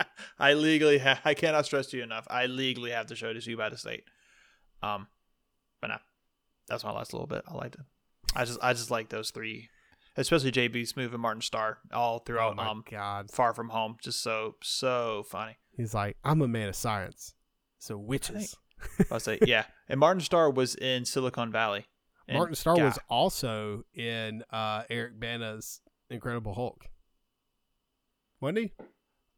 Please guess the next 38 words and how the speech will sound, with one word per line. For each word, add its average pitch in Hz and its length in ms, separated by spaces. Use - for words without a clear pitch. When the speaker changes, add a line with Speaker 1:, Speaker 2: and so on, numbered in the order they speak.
Speaker 2:
He - 140
Speaker 1:
I - 20
Speaker 2:
was 180 120
Speaker 1:
wanna 208 120
Speaker 2:
the, 131 60
Speaker 1:
say 247 140
Speaker 2:
what, 214 140
Speaker 1:
yes. 262 320
Speaker 2:
yeah, 143 220
he 151 160
was 165 120
Speaker 1:
Hold 160 120
Speaker 2:
the, 190 80
Speaker 1:
on, 123 100
Speaker 2:
he 151 120
was 151 120
Speaker 1:
hold 151 80
Speaker 2:
like 131 100
Speaker 1:
on. 117 60
Speaker 2:
the 117 400
Speaker 1:
Oh, 151 180
he 156 80
Speaker 2:
student. 196 200
Speaker 1:
was 220 160
gonna 190 240
be, 160 400
um, 131 540
was 151 180
he 185 120
gonna 196 220
be 185 640
freaking 175 460
the 156 120
leader? 165 440
Speaker 2:
No, 135 220
Speaker 1:
Hold 127 140
Speaker 2:
he, 160 60
Speaker 1:
on. 226 100